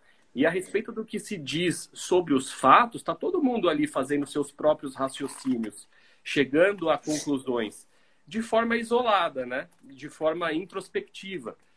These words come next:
É, aí, quando vem uma alegação final oral bem feita, é, talvez o advogado ou o promotor tenha percebido um fato de maneira tal que o juiz não tenha conseguido perceber.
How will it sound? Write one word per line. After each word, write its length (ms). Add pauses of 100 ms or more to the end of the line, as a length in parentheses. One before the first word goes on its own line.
(460)
É, 580
aí, 300
quando 240
vem 120
uma 220
alegação 480
final 640
oral 400
bem 280
feita, 680 (600)
é, 760 (800)
talvez 600 (340)
o 140
advogado 720
ou 60
o 40
promotor 540
tenha 460
percebido 640
um 160
fato 500
de 120
maneira 340
tal 240
que 100
o 60
juiz 340
não 200
tenha 240
conseguido 580
perceber. 600